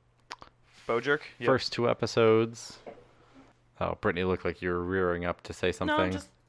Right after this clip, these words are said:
Speaker 3: getting comfortable.
Speaker 2: Yeah, that second episode was just a stressful, <laughs>
Speaker 3: Yep.
Speaker 2: stressful mess. I was getting very frustrated just watching <laughs> every scene. <laughs>
Speaker 3: Being a mom. <laughs>
Speaker 2: Yeah,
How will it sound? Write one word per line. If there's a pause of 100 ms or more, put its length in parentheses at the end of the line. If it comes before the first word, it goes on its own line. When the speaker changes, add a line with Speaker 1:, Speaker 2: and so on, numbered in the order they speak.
(140)
Speaker 3:
getting
comfortable. (380)
Speaker 2:
Yeah, (300)
that (260)
second
episode
was
just
a
stressful, (340)
<laughs>
Speaker 3:
Yep. (220)
Speaker 2:
stressful
mess. (680)
I
was
getting
very
frustrated
just
watching (420)
<laughs>
every
scene. (360)
<laughs>
Speaker 3:
Being
a
mom.
<laughs> (240)
Speaker 2:
Yeah,